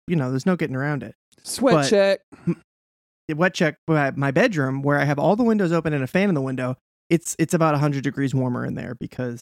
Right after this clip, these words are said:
Speaker 1: I'm just sucking in the hot air. Uh, A Cs are gonna have to come out this weekend, I guess.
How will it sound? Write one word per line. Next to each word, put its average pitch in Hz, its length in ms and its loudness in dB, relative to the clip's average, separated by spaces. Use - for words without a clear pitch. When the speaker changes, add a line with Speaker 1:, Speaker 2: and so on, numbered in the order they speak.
Speaker 1:
I'm 127 100 -6
just 131 220 -6
sucking 135 300 0
in 123 120 -2
the 120 60 -8
hot 120 240 -6
air. 113 220 -10
Uh, 127 280 -2
A 185 140 -4
Cs 196 300 -2
are 165 40 0
gonna 156 140 0
have 143 120 -2
to 143 60 -8
come 143 160 -2
out 127 140 -4
this - 120 -16
weekend, 123 320 -6
I 113 80 -10
guess. 123 200 -12